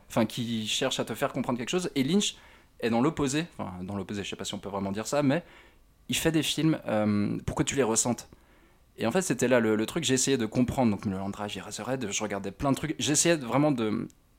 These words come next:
de comprendre ce qu'il fallait, mais j'avais l'impression, en fait, de, euh,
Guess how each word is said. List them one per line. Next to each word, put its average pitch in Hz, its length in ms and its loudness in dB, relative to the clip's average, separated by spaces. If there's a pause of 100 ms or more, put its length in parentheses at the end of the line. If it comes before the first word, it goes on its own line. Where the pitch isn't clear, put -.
(120)
de 120 100 -2
comprendre 170 500 4
ce - 100 4
qu'il 131 100 -2
fallait, 139 260 4 (440)
mais 113 100 4
j'avais 123 160 6
l'impression, 143 320 2
en 175 40 -2
fait, 170 200 -2
de, 123 100 -2
euh, 107 560 2